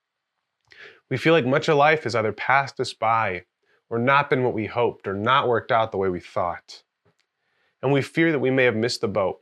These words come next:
on whatever it is God may have wanted to do with us, or that we're too broken and have made too many bad choices. But that is just simply not what the Bible shows us. Instead, it shows us that God weaves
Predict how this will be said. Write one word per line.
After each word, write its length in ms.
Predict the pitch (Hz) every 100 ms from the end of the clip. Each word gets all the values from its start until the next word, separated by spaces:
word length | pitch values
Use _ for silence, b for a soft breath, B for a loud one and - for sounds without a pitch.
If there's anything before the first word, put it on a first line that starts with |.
| _ -
on 140 | 110 107
whatever 420 | 104 117 120 123
it 80 | 113
is 200 | 107 101
God 260 | 101 95
may 100 | 95
have 120 | 90
wanted 240 | 90 90 87
to 60 |
do 160 | 80 85
with 200 | 85 -
us, 280 | 82 - - -
or 160 | 135 139
that 140 | 131
we're 120 | 104
too 300 | - - 165
broken 540 | 139 123 120 123 120 113
and 140 | 98
have 80 | 92
made 240 | 90 87
too 200 | - 127
many 240 | 113 110 98
bad 280 | 98 90
choices. 600 | 87 85 80 - - - - _ _ _ _ _ _ _ _ _ _ _ _
But 140 | 104 -
that 240 | 143 165
is 140 | 123 -
just 240 | 98 -
simply 580 | - - 151 151 151 143
not 460 | 117 104 90 - _ _
what 240 | - 101 104
the 60 |
Bible 680 | 92 92 101 107 101 98 98 _
shows 420 | - 87 82 -
us. 340 | - - - _ _ _ _ _ _
Instead, 760 | 117 113 - - - 143 98 - _ _ _ _ _
it 140 | 123 110
shows 300 | 147 139 127
us 120 | -
that 180 | 113 120
God 280 | 117 143
weaves 280 | 123 107 -